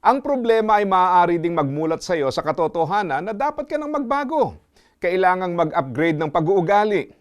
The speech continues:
kaalaman at kasanayan. May mga problema kasing babalik lang ng babalik hanggat hindi mo ito napagtatagumpayan. Baka panahon na na bumangon ka at harapin ang mga dapat mong matagal nang napagtagumpayan.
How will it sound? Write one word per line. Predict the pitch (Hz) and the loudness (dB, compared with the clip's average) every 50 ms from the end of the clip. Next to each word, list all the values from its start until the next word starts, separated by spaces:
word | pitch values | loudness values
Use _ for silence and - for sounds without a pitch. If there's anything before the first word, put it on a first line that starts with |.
| _ _ | _ _
kaalaman | - 151 139 170 196 190 196 202 220 220 220 202 147 127 123 | -4 0 2 4 4 4 4 4 2 2 0 -2 -2 -2 -4
at | - | -4
kasanayan. | 175 160 - 196 190 190 208 233 262 262 202 117 95 90 _ _ _ _ _ _ _ _ _ - | -4 -2 -2 -2 -2 -2 -4 -6 -6 -6 -8 -10 -12 -16 _ _ _ _ _ _ _ _ _ 0
May | 196 220 | 0 2
mga | 226 226 220 220 214 | 2 4 2 2 2
problema | 202 185 160 147 156 180 190 190 190 | 2 0 0 2 2 2 2 0 0
kasing | 180 190 185 - 190 175 165 120 | 0 -2 -2 0 -2 -4 -2 0
babalik | 104 127 165 196 214 214 196 180 202 202 202 196 202 | 0 2 2 2 2 0 0 -2 -2 -2 -4 -4 -4
lang | 202 196 196 | -6 -4 -4
ng | 190 180 | -4 -2
babalik | 165 180 180 180 170 180 185 180 170 | -2 0 0 0 0 -2 -4 -4 -4
hanggat | 170 160 151 156 147 | -6 -6 -6 -6 -6
hindi | 160 156 147 160 151 | -4 -4 -2 -2 -2
mo | 156 156 | -2 -4
ito | 151 156 151 | -4 -4 -4
napagtatagumpayan. | 143 147 - 139 120 - 135 127 117 127 113 117 113 - 110 104 110 107 98 90 85 98 - _ _ _ _ _ _ - | -4 -4 -4 -4 -2 0 -2 -2 -2 -2 -6 -6 -8 -6 -6 -4 -4 -4 -6 -10 -12 -20 -20 _ _ _ _ _ _ -4
Baka | 117 143 147 - 190 180 - | 2 2 4 6 4 2 4
panahon | - 180 175 170 156 160 160 165 | 2 0 0 0 0 0 0 0
na | 175 | -2
na | 175 160 151 | 0 0 -2
bumangon | 135 131 143 135 135 151 156 160 160 165 165 156 151 | -2 -2 -2 0 2 4 4 4 4 2 -2 -2 -2
ka | - 170 147 | 0 2 2
at | 143 135 - 143 | 2 0 0 -2
harapin | 135 135 131 - 175 170 156 147 | -2 -2 -2 -2 -2 -4 -2 -2
ang | 135 | -4
mga | 131 123 113 101 143 151 151 | -4 -4 -2 0 2 0 2
dapat | - 156 147 - | 0 -4 -8 -6
mong | 151 143 139 139 | -6 -6 -6 -6
matagal | 131 113 - 117 117 120 117 127 | -6 -6 -4 -4 -4 -4 -4 -4
nang | 127 120 120 | -6 -4 -4
napagtagumpayan. | 113 104 - 104 90 - 110 107 107 98 90 101 101 95 95 95 90 95 98 | -4 -4 -6 -8 -10 -8 -10 -10 -10 -10 -10 -10 -12 -10 -12 -14 -16 -20 -20